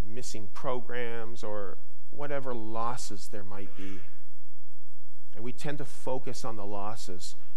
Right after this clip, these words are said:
but we need to begin trusting that even when there's losses, and we'll see the losses, that Jesus, through the power of his Holy Spirit, is gonna provide us more gains and more blessings. And we have to be intentional about,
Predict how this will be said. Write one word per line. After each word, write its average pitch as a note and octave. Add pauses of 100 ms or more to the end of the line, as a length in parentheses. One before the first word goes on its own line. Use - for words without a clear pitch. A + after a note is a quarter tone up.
(420)
but F#2+
we C3+
need E3+
to C#3+
begin A#2+
trusting A2
that G#2
even C3
when B2+
there's A#2
losses, A2
and B2
we'll B2
see G3
the B2+
losses, G2 (1200)
that A#2+
Jesus, C#3+
through B2+
the A#2+
power C#3+
of C3
his B2
Holy B2
Spirit, C3+
is B2
gonna A#2
provide A#2
us A2+
more A2+
gains G2+ (180)
and A2
more A#2
blessings. G#2+ (220)
And C3
we C#3
have C3+
to A#2+
be A#2
intentional A#2+
about, G#2+